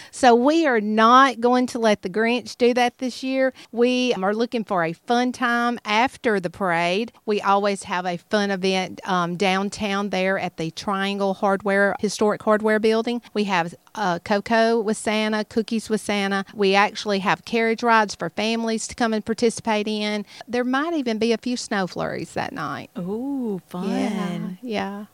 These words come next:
Speaker 2: That's awesome. Okay, and that is December sixth?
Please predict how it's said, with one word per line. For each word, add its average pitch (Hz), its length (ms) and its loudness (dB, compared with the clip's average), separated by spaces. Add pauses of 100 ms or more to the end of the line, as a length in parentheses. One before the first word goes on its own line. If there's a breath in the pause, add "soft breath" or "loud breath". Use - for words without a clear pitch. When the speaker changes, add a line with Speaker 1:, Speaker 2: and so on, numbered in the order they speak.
(120)
Speaker 2:
That's 226 260 -6
awesome. 233 540 -6
Okay, 254 260 -2
and 233 240 2
that 277 220 2
is 240 200 0
December 240 520 0
sixth? - 680 -8